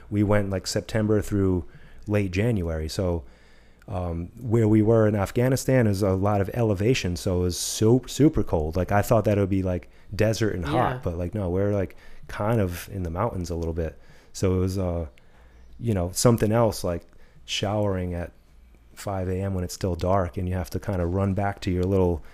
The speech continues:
Speaker 1: plywood hut, and it's, you know, five degrees out, something like that. Um, you know, we complain about the New England winters, but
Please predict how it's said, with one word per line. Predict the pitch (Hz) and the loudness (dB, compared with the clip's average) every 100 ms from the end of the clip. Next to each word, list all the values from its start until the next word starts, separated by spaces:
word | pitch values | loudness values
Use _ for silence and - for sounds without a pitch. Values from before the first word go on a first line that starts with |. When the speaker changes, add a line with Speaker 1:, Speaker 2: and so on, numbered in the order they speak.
| - - | -20 -12
Speaker 1:
plywood | - - 98 101 95 | -4 0 0 2 0
hut, | 85 98 104 - | 0 0 0 -2
and | - 90 | -2 -2
it's, | 87 - - 139 | -4 -8 -12 -10
you | 117 110 | -4 -2
know, | 87 | -2
five | 80 - 98 98 | -4 -4 -2 -2
degrees | 92 92 107 117 | -2 -2 0 0
out, | 90 82 - | -2 -4 -4
something | 92 87 | -4 -2
like | 85 80 | -4 -2
that. | 107 107 87 - - - - - - | -2 -2 -2 -8 -20 -20 -20 -20 -12
Um, | 98 90 82 82 - | -8 -6 -6 -8 -6
you | |
know, | 71 95 | -2 2
we | 123 | 2
complain | 139 120 107 | 2 4 4
about | 98 95 | 4 2
the | |
New | 98 98 | 0 0
England | 107 101 87 | 2 2 2
winters, | 113 117 82 78 | 0 -2 -4 -4
but | 85 82 | -6 -8